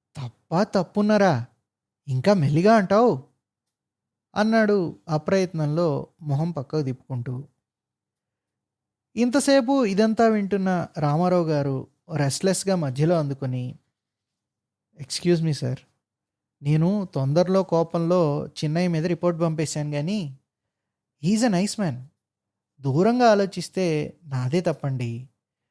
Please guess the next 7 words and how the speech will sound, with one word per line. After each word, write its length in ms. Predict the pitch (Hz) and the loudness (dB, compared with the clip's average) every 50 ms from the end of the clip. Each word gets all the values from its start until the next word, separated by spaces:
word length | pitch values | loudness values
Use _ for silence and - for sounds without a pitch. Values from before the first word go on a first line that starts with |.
| _ _ _ _ _ _ | _ _ _ _ _ _
తర్వాత 340 | - 117 120 131 151 175 - | -6 -4 -2 0 0 0 0
గొడవలన్నీ 580 | 202 160 147 143 156 170 175 170 160 160 185 196 | 0 0 2 2 2 2 2 2 0 0 -2 -2
సర్దుకున్నాయి. 720 | - 180 151 139 147 151 - 170 160 151 127 117 139 - _ _ _ _ _ _ _ _ _ _ _ _ _ - | -2 -2 -4 -4 -4 -6 -4 -2 -2 -2 -2 -4 -8 -12 _ _ _ _ _ _ _ _ _ _ _ _ _ -6
రిపోర్ట్ 380 | - 135 131 139 196 202 190 165 | -4 -4 0 2 0 0 2 0
విషయమే 380 | 139 131 - 175 185 202 220 | -2 -2 0 0 2 2 2
నేను 180 | 226 226 214 190 | 2 2 2 0
మర్చిపోయాను. 640 | 180 165 - - - - 175 170 151 127 127 139 | -2 -2 -4 -6 -4 -2 -2 0 0 -2 -4 -8